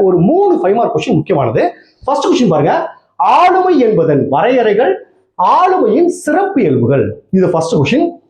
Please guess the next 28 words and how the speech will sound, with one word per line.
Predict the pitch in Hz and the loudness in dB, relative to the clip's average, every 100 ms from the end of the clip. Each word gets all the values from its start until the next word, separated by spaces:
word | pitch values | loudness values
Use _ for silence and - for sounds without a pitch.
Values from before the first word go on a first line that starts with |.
| _ _ _ 254 | _ _ _ -2
செகண்ட் | 349 320 | 0 0
கொஸ்டின் | 262 220 170 | 0 0 0
பாருங்க, | 160 302 370 - - _ _ 196 226 | 0 0 -4 -8 -18 _ _ -2 2
ஆளுமையை | 339 381 370 302 302 370 370 285 | 2 2 2 0 0 0 0 0
தீர்மானிக்கும் | 339 359 294 196 170 170 - - 214 | 0 0 0 0 0 0 -2 0 -2
காரணிகள். | 254 240 151 151 | 0 0 -2 0
இதெல்லாம் | 185 220 202 | 0 0 0
ஃபைவ் | 202 208 | 0 0
மார்க் | - | -2
கொஸ்டின். | 143 113 - _ _ - 190 | -4 -6 -16 _ _ -6 -4
அடுத்து | 233 - | -2 -2
தேர்ட் | 269 302 | -2 0
கொஸ்டின் | 269 175 156 | -2 -2 -2
பாருங்க, | 165 302 339 - - - 185 320 | 0 -2 -4 -10 -16 -6 0 2
ஆசிரியருக்கு | 381 370 330 196 170 208 285 - - - 180 233 | 2 2 0 0 0 -2 -2 -4 -10 -6 -2 2
ஆளுமை | 349 381 370 320 196 | 2 2 2 0 -2
பற்றிய | 139 143 147 226 - - - - 202 | -2 0 2 0 -2 -8 -14 -4 -2
உளவியல் | 320 381 359 330 392 - - - | 0 2 2 0 -2 -4 -4 -2
அறிவு | 233 233 233 269 185 | 0 0 0 2 2
ஏன் | 285 370 - 151 | 2 0 0 -2
தேவை? | 135 123 131 - - _ 151 | 0 0 0 -2 -8 _ -6
அப்ப | 151 240 - - 151 | -4 -2 -4 -4 -2
மூணு | 240 320 285 180 | 0 0 0 0
டென் | 240 | 0
மார்க் | 269 220 | 0 -2
கொஸ்டின் | 185 160 | -2 0
கொடுத்துருக்கேன், | 156 - 359 - 170 | 0 -2 -4 -2 0
மூணு | 240 | 0